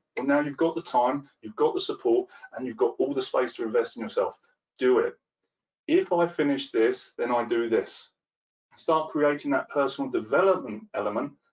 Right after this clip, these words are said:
as a habit. Start to create a new habit around this when you finish something, "If I finish this, then I'll do this." Easy.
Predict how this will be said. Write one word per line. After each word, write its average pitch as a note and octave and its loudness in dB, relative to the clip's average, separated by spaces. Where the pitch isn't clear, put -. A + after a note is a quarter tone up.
as - -16
a E3 -4
habit. E3 -4
Start E3+ 0
to F#3+ 2
create D3 2
a B2 -8
new D#3+ 0
habit D3 -2
around B2+ 0
this G#2+ -2
when A#2 0
you E3+ -2
finish A#2 -4
something, A#2 -4
"If - -8
I D#3 2
finish E3 -2
this, B2+ 2
then F#2+ -6
I'll F#2+ -10
do A#2 2
this." A2 -2
Easy. G#2+ -2